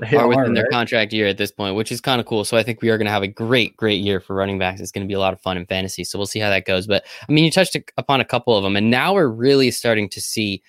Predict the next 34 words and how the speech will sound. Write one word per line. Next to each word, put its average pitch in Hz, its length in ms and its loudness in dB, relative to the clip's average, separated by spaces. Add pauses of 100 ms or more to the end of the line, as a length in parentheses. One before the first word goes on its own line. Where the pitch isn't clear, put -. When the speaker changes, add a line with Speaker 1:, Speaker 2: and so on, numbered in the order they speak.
(340)
Speaker 2:
the, 104 440 -2
the, 92 400 0 (300)
the 113 180 0
absolute 117 640 0
split - 400 0
and 101 100 -4
carry. 92 240 2
So 104 140 -4
we 117 60 2
have 104 120 0
Devin 113 240 2
Singletary, 123 540 0
who's 107 140 -4
gonna 101 120 -4
be 101 80 -4
splitting 95 320 -2
time 90 200 -4
with 87 80 -8
Zach 87 240 -6
Moss, 120 280 0
most 117 240 -2
likely. 113 380 0 (220)
Jonathan 104 340 0
Taylor, 98 220 0
tailback, 120 420 2
who's 107 140 -6
gonna 101 140 -6
be 98 100 -4
splitting 101 280 -6
time 95 220 -4
with, 90 240 -8
uh, 85 160 -10
Marlon 113 380 0
Mack. 123 340 -2